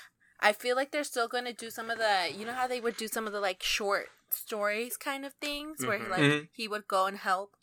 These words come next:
Speaker 1: other people.
Speaker 3: Yeah.
Speaker 1: So this one's going to be focused instead of, like, a couple different short stories. It's gonna be just one overarching story arc and stuff.
Speaker 3: Mm-hmm.
Speaker 1: So it's gonna be interesting. I feel like it's gonna be interesting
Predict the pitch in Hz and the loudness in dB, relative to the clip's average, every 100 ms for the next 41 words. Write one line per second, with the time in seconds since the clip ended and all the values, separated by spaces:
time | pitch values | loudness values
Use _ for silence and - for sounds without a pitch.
0 | - 190 185 196 190 196 226 262 - - | -2 -2 -2 -10 -10 -6 -6 -8 -20 -20
1 | - - - 226 208 190 175 208 - 247 | -20 -18 4 8 8 4 0 -2 -2 2
2 | 262 269 277 262 240 226 - 214 202 208 | 0 0 -4 -4 -6 -8 -4 -6 -4 -8
3 | 202 202 - 196 190 185 180 - - _ | -6 -8 -4 -4 -2 -4 -6 -8 -20 _
4 | _ _ _ _ _ _ _ - - 208 | _ _ _ _ _ _ _ -16 -6 -6
5 | - 208 220 220 247 240 262 254 247 240 | -4 -8 -8 -10 -10 -2 -2 -2 -4 -4
6 | 226 190 180 190 185 175 190 175 175 180 | -4 -10 -12 -12 -12 -12 -14 -12 -4 0
7 | 175 180 196 _ _ _ _ - _ - | 0 -4 -14 _ _ _ _ -20 _ -12
8 | - 196 185 - 180 - 196 - - 190 | -6 0 4 4 2 -2 -8 -12 -8 -4
9 | 185 190 220 247 302 294 294 - 320 359 | -2 -2 -2 -2 -4 -12 -12 -4 -4 -4
10 | - _ - - 131 123 123 208 185 180 | -8 _ -20 -4 0 0 -2 0 0 0
11 | 185 _ 196 277 302 277 262 262 - 220 | -6 _ -8 -4 0 -2 -2 -2 0 2
12 | 302 339 339 - - - 349 440 440 370 | 2 2 0 -8 -10 -6 -6 -2 0 0
13 | 370 359 - 349 349 302 | -2 -4 -2 -2 -2 -6